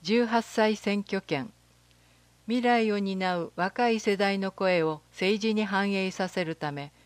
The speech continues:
平成二十七年六月、公職選挙法が改正され、選挙権年齢が満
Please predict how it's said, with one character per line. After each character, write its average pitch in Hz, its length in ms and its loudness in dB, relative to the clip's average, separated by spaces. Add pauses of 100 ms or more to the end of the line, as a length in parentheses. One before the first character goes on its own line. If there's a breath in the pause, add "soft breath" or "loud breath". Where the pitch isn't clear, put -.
(260 soft breath)
平 220 200 2
成 226 300 4
二 220 180 2
十 202 280 2
七 - 280 -6
年 160 240 -4
六 160 280 -4
月、 - 360 -4 (480 soft breath)
公 226 200 4
職 233 260 -2
選 220 220 0
挙 220 240 0
法 202 240 -2
が 175 120 0
改 170 260 -4
正 165 240 -2
さ 160 180 -4
れ、 151 200 -8 (280 soft breath)
選 220 260 0
挙 240 160 -2
権 226 300 0
年 220 240 0
齢 180 260 0
が 156 220 -4 (260 soft breath)
満 214 320 0